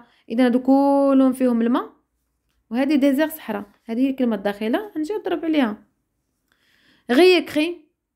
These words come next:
هذا بالنسبه لداك الفوكابولير، هذا الليكسيك ديال ال-، لونفيرونمون، ديال هنا ديال لا فلور ولا فون. آه، هنا لي روجيستر دو لونغ، الدرس اللي قريتو ديال فاميلي، كورون، سوتوني.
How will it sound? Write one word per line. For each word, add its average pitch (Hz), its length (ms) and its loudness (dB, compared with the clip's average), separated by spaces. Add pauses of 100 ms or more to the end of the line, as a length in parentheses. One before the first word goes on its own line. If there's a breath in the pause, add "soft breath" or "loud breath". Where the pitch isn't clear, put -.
(160)
هذا 262 200 2
بالنسبه 254 440 0
لداك 247 400 -2
الفوكابولير، 226 720 -4
هذا 196 120 -4
الليكسيك 202 760 -4
ديال 208 280 -2
ال-، 196 280 -2
لونفيرونمون، 202 840 -2
ديال 190 320 -2
هنا 196 200 -2
ديال 196 200 -2
لا 202 60 -2
فلور 190 320 -4
ولا 185 160 -2
فون. 214 400 -4 (540 loud breath)
آه، 180 560 -2
هنا 247 320 0 (560)
لي 214 200 0
روجيستر 233 520 0
دو 202 100 0
لونغ، 165 300 -2
الدرس 202 200 -6
اللي 208 120 -8
قريتو 202 320 -6
ديال 190 160 -4
فاميلي، 190 480 -2
كورون، 185 380 -4
سوتوني. 170 520 -6